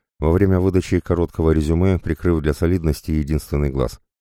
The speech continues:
«Человекообразные мутанты не способны спасти сами себя, запершись в своей крепости, словно крысы в норе», провозгласил трехглазый.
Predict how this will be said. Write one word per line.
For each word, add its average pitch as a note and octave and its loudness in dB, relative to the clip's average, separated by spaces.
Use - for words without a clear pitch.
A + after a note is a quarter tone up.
«Человекообразные G2 0
мутанты F#2 -2
не F2 -2
способны F#2+ -4
спасти - -6
сами F#2+ -2
себя, E2+ -2
запершись - -2
в - -20
своей F2 0
крепости, E2 -4
словно D#2+ -2
крысы F#2 -8
в D2 -4
норе», C2 -2
провозгласил C2+ -2
трехглазый. C2 -4